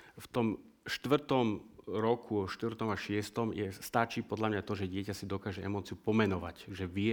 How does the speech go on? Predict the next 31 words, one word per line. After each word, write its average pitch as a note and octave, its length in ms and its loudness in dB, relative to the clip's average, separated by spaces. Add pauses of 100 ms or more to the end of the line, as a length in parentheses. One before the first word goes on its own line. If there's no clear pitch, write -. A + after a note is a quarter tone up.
že A2 160 -2
cítim G#2+ 320 -4
nejakú G2+ 240 -2
emóciu. F2+ 400 -6
O G#2 80 -2
tom G#2 160 -2
je G2 160 -4
ten F#2 80 -4
prvý, F#2 320 -4 (320)
prvý G2+ 160 -2
článok. G2+ 480 4 (160)
Povedzme C3 240 8
si C3 160 6
otvorene, B2+ 240 6
že A2 80 6
my, B2 160 6
dospelí A#2+ 400 6
chlapi, A#2+ 320 6
niekedy A2 240 4
máme A2 240 6
problém G#2+ 320 4
rozoznať G#2 400 2
iné, G#2+ 320 2 (320)
e, F#2 160 -2
emócie, G#2+ 320 2
ako G2 160 0
hlad G2+ 160 4
a F#2 80 -2
smäd, G2+ 320 0
hej? F#2+ 240 4
Čiže G2+ 260 2